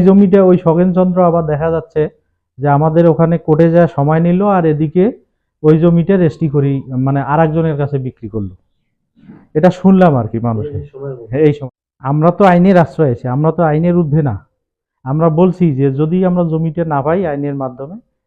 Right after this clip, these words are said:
Speaker 1: তাহলে আমরা ছাড়ি দেব, আমাদের তো এখানে কোনো ইয়া নাই। ও কিন্তু ওই চোদ্দ সালে দলিলটা কিভাবে করলো আমরা just জানার জন্য, হ্যাঁ, যে সতীশচন্দ্র আটানব্বই সালের শেষে ইন্ডিয়া গেল, ষোলো বছর পর কিভাবে দলিল করে,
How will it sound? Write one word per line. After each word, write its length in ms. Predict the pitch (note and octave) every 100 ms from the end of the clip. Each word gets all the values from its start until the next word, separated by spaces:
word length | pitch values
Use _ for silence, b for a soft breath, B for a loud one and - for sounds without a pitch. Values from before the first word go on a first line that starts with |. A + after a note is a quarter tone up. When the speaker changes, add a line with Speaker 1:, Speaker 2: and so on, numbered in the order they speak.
| -
Speaker 1:
তাহলে 180 | F#3 G3+
আমরা 160 | G3+ E3+
ছাড়ি 160 | C#3 G#2+
দেব, 100 | F#2+ F#2 _ _ _ _ _ _ _ _ _ _ _ - -
আমাদের 340 | C3+ D#3 F3 F3
তো 40 | F#3+
এখানে 200 | D3 E3 D#3+
কোনো 180 | D#3+ C#3+ A#2+ _ _
ইয়া 180 | C3 A#2
নাই। 140 | G2+ G2+ G#2 C#3
ও 20 | D3+
কিন্তু 220 | F3+ E3+ F#3 E3+
ওই 80 |
চোদ্দ 260 | - D3+ C#3+ D#3
সালে 240 | E3+ F3
দলিলটা 460 | D#3 C3+ C#3 C#3+ F3 F3
কিভাবে 320 | D#3 C#3 D3+
করলো 300 | D3+ D3 E3+ F3+
আমরা 160 | D3+ D3 C3+
just 220 | C#3+ - _ _ _ -
জানার 360 | A#2 D3 D#3 D3+
জন্য, 180 | E3+ F3 A3+ - _ _ _ _ -
হ্যাঁ, 240 | E3+ E3 A#2 - _ - A#2
যে 100 | C#3 C#3+ C3+ -
সতীশচন্দ্র 540 | D3+ F3 F3 F3 F3 F3
আটানব্বই 440 | C#3 D#3 D#3+ D#3+ F3
সালের 260 | F3+ F3+ F3
শেষে 220 | D3 F3 D#3+
ইন্ডিয়া 300 | D3 C#3+ B2+
গেল, 120 | A2 G2 - _ -
ষোলো 180 | D3 F3+
বছর 240 | E3+ F3 D#3+
পর 100 | D3+
কিভাবে 340 | D3+ C3+ B2
দলিল 260 | A2+ A2 G2+ G#2
করে, 140 | G2+